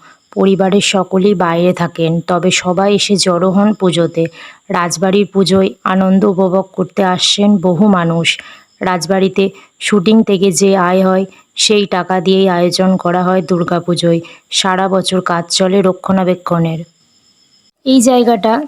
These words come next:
ছবি তোলার জন্য চমৎকার। রাজবাড়ির পিছনের দিকটা অনেক পুরনো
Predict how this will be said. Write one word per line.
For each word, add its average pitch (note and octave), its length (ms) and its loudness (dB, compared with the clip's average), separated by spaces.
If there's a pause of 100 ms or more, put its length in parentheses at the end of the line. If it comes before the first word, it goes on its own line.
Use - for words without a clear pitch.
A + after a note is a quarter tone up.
ছবি A3+ 320 0
তোলার B3 320 2
জন্য A3+ 280 4 (220)
চমৎকার। G#3 720 0 (360)
রাজবাড়ির G#3+ 540 0
পিছনের B3+ 520 2
দিকটা A3+ 360 -2 (360)
অনেক B3+ 340 4
পুরনো G3 460 4